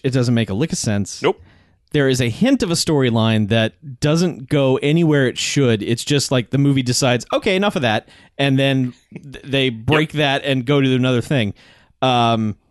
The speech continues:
Speaker 1: so as far as, like, character motivation, uh, world building, anything like that, this movie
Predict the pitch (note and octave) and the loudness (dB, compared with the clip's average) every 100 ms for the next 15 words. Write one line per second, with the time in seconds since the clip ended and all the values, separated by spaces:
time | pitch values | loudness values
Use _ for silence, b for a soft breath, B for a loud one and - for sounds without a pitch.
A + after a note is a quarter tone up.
0 | _ _ _ _ _ _ _ - - D3+ | _ _ _ _ _ _ _ -4 0 2
1 | C3+ C3 B2+ C#3+ C#3+ - B3+ A#3 D#3+ C#3 | 2 2 0 -2 -2 -2 0 0 0 -2
2 | - - - A#3 A#3 G#3+ G3 F#3+ F#3 - | -4 -6 -2 0 2 2 0 0 0 0
3 | F#3+ F3+ E3+ - b b b b _ _ | 0 0 -2 -6 b b b b _ _
4 | E3 D#3+ D3 F#3 G3 D#3 E3 F3 E3 D#3+ | -6 -2 0 2 2 0 0 0 0 0
5 | - E3+ G3 F#3 E3 C3+ B2 B2+ B2+ C3 | 0 0 0 2 0 0 0 0 0 -2
6 | D3+ D3+ C3+ B2+ B2 | 0 0 2 0 -2